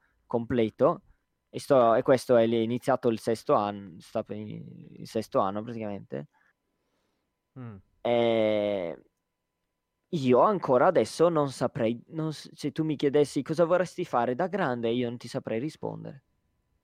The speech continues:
Speaker 2: Ta-, eh, ma perché già stai iniziando a diventare grande, ma già siamo, già siamo ormai adulti noi.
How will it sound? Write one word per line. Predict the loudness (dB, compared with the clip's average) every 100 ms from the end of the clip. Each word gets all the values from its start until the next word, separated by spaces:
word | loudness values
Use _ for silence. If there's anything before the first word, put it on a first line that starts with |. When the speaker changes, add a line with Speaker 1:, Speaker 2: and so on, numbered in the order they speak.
| _ _ _
Speaker 2:
Ta-, | -14 -14 _ _ -12
eh, | -8
ma | -6
perché | -8 -8 -10
già | -6 -6
stai | -6
iniziando | -10 -10 -12
a | -10
diventare | -10 -8 -8 -8
grande, | -10 -10
ma | -12
già | -12 -12
siamo, | -14 -14 -12 -12 -12
già | -12
siamo | -10 -8 -8
ormai | -6 -8
adulti | -8 -10 -10 -10
noi. | -10